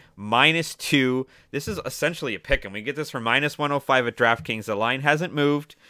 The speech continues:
I know Drake's the big pick. We saw a lot of upsets yesterday. There can only be so many upsets. Law of averages dictates.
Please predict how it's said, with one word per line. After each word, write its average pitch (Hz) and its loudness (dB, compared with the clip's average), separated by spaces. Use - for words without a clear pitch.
I 98 -6
know 110 -4
Drake's 160 -6
the 170 -4
big 160 -4
pick. 151 -8
We 123 -12
saw 175 2
a - 2
lot 160 4
of 120 2
upsets 151 -2
yesterday. 131 0
There 123 0
can 156 -2
only 180 -2
be 160 -4
so 160 -8
many 147 -2
upsets. 120 -6
Law 123 -2
of 123 -6
averages 117 -6
dictates. 107 -12